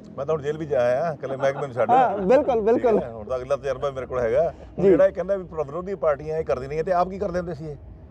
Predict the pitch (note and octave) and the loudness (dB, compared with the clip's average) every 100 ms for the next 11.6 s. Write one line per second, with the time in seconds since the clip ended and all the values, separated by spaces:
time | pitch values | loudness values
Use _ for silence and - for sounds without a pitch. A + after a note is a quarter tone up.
0 | - D#3 F3+ F3+ F#3+ G#3 F#3+ F#3+ F3 G3 | -8 -2 0 2 0 -2 -2 -2 0 0
1 | G3 G3 F#3+ F#3+ G3 F3 E3 D#3 C#3+ D3+ | 0 0 -2 -2 0 0 0 -4 -4 -8
2 | D3 - D3 E3+ F#3 - B2+ B2 C#3 C#3 | -10 0 0 0 -8 -4 -4 -2 -4 -4
3 | D3+ D#3 D3+ D3 E3+ E3 - - - - | -2 -2 -2 -4 -6 -10 -12 -18 -16 0
4 | B2+ B2+ D#3 D#3 C#3+ C3 B2 B2 B2 A2+ | 0 2 -2 -4 -6 -10 -8 -6 -6 -8
5 | A2 A2+ B2+ C3+ - - - - A2 A2 | -8 -2 -2 -2 -6 -18 -20 -14 -8 -2
6 | B2+ A#2 B2 B2 C3 C3 B2+ B2+ B2 C#3 | 0 0 -4 -6 -6 -6 -6 -8 -10 -10
7 | C3 C3+ B2+ A#2+ B2+ A2+ G2 G2+ G#2+ A#2+ | -12 -12 -10 0 0 2 -2 -2 -6 -10
8 | B2 C3+ C#3 C#3 B2+ C3 C3 B2+ B2+ B2 | -8 -6 -6 -2 -4 -4 -4 2 2 2
9 | A2+ A2 B2+ B2 C3+ B2 A#2+ G2 G2+ F#2 | -2 2 2 2 -2 -4 -10 -12 -14 -12
10 | - - F3 G3+ G#3 D#3+ C3 - - A#2+ | -14 -8 2 2 2 -2 -4 -8 -10 0
11 | C3 A#2 G#2+ G#2+ F#2+ F2+ | 2 2 -4 -8 -10 -12